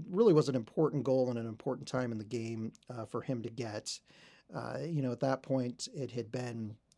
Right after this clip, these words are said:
uh, knotted up, and, uh, as I said, I was a little bit worried. So that, uh, that second period goal was really important for U N O to kind of, uh, stem the, stem the flow from the Lakers at that point. So,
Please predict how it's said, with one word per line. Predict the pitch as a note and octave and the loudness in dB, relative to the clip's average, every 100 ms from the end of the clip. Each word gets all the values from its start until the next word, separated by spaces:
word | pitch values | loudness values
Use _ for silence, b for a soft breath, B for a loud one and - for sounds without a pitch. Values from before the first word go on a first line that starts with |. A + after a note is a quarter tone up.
| - | -8
uh, | C3 | -6
knotted | A#2+ A#2+ A#2+ A2+ | -2 -2 -2 -4
up, | G#2+ G#2+ - | -6 -8 -6
and, | A2 G2+ F#2+ | -6 -6 -8
uh, | G2+ G2 - _ _ _ _ _ _ _ _ _ _ - - D#3+ | -8 -10 -14 _ _ _ _ _ _ _ _ _ _ -20 -2 2
as | D#3+ | 4
I | C#3+ | 4
said, | - D3+ | 4 6
I | |
was | B2+ | 6
a | D#3 | 8
little | E3+ | 8
bit | D3+ C3+ | 8 6
worried. | D3+ D3+ A#2+ A2+ | 4 4 2 2
So | F3 C#3+ C3 b b b b b | 6 8 6 b b b b b
that, | C#3+ C3+ C3 C3 - | 0 6 6 4 2
uh, | B2 A2+ | 2 2
that | B2 A#2+ | -2 -2
second | - D#3+ D#3+ | -2 -2 -2
period | - A#2+ G#2+ | -4 -4 -4
goal | A2+ A2+ | -4 -4
was | A2 G#2 | -6 -10
really | G#2 A#2+ A#2 | -6 -4 -4
important | G#2 F#2+ A#2+ A2 - | -8 -8 -6 -6 -8
for | - | -12
U | G2+ G#2+ | -8 -8
N | G2+ | -10
O | G#2+ G#2+ | -10 -12
to | G#2+ | -12
kind | A2+ G#2 | -12 -12
of, | G2+ - | -12 -10
uh, | G2+ G2+ | -10 -10
stem | - - B2 A2+ A2 | -10 -8 -6 -4 -4
the, | G#2 G#2 C3 b b b | -6 -10 -12 b b b
stem | - - E3+ D#3 | -4 6 8 8
the | C3+ | 4
flow | - D3+ C#3+ C#3+ | 2 6 6 6
from | - C3 | 2 0
the | B2 | 2
Lakers | B2+ C3+ B2 B2+ A#2 | 2 2 2 -2 -2
at | A#2+ | -2
that | B2+ A#2+ - | -4 -4 -4
point. | C3 A#2 B2 - - - - | -4 -4 -6 -8 -10 -14 -12
So, | - C#3 B2+ A#2+ | -4 0 0 -2